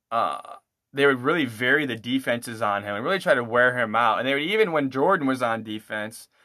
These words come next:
whoever he was guarding, they would make pass so that, so Jordan would be worn out by, uh, having to play defense.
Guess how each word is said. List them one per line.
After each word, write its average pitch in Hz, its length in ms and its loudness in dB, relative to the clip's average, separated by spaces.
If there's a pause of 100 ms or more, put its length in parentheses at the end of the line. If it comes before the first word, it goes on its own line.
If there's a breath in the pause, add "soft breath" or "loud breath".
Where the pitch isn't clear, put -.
(160 soft breath)
whoever 156 280 2
he 151 160 -2
was 135 180 -4
guarding, 127 380 2
they 117 100 -2
would 117 120 -6
make 120 280 -8
pass - 540 -4 (120)
so - 180 -10
that, 104 180 -2 (120)
so 107 260 -10 (420)
Jordan 113 340 -4
would 104 60 -12
be 107 180 -6
worn 101 340 -2
out 98 340 2 (540)
by, 95 640 0
uh, - 560 -10 (540)
having 104 280 -4
to 92 40 -12
play 92 200 -10
defense. 82 520 -12